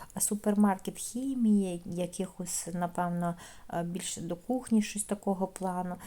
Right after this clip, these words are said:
І навіть, е, такий, ну, невеличкий магазинчик. Я б сказала, невеличкий, але він такий величкий. Е, навіть, е, дешевого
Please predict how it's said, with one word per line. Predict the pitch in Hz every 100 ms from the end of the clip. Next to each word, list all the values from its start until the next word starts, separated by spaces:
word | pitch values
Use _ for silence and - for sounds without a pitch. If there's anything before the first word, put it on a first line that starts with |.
| - - - - -
І | 214 294
навіть, | 269 214 220 247 247 240 -
е, | 208 196 185
такий, | 185 202 214 202 -
ну, | 175 196 185
невеличкий | 180 190 185 180 196 202 - - 175
магазинчик. | 180 175 175 170 170 202 -
Я | 247
б |
сказала, | - - 247
невеличкий, | 247 240 247 269 -
але | 196
він | 208
такий | 214 208 208
величкий. | 196 165 - - - - - - - -
Е, | 175 175 175
навіть, | 175 208 233 220 -
е, | 180 175 170
дешевого | 175 196 - 220 240 233